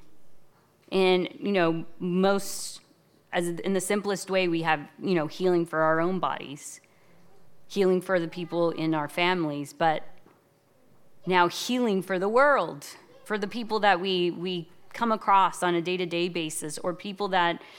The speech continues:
may not be at the level that we are. But once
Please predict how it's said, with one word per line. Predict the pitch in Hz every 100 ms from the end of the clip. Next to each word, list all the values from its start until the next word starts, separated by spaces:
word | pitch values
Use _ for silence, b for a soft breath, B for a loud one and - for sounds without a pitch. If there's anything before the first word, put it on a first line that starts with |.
| B -
may | 196 214
not | 196 190
be | 196 196 185 -
at | 175 -
the |
level | 170 175 180 185 175
that | 180 156
we | 170 214
are. | 202 156 156 156 - - _ _ _ _ _ - - - - - - - - - - _ _ _ _ _ _ _
But | 214 196
once | 170 190 208 208 - - -